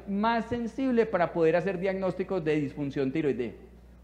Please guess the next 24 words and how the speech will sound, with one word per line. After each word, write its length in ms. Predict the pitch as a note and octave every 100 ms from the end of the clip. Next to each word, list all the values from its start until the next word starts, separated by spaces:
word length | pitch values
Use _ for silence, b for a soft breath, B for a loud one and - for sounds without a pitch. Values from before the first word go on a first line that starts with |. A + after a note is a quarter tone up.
| -
Ustedes 360 | F3 G3+ G#3+ A3
saben 300 | G#3+ F#3+ F3
que 120 | F3+
si 300 | F#3 E3+ E3+
hay 160 | E3+ F#3+
un 100 | A3
hipotiroidismo, 680 | A3 G3+ G3 G3 B3 B3+
la 160 | A3 F#3+
T 100 | F3+
S 160 | E3+ G3
H 260 | F#3+ G3+
va 60 | G3+
a 40 |
estar 200 | G3 A#3
alta, 440 | B3 B3+ B3+ A3 F3+
si 200 | F3+ E3+
hay 240 | E3 E3 E3+
una 380 | F#3+ G3 F#3+ F#3+
tirotoxicosis, 1040 | G#3+ G3 F3+ F3 E3 E3 E3 A3 A3 G#3+
la 160 | F3+ -
T 140 | D#3
S 140 | D3+
H 200 | E3 D#3+
está 340 | E3 - F#3+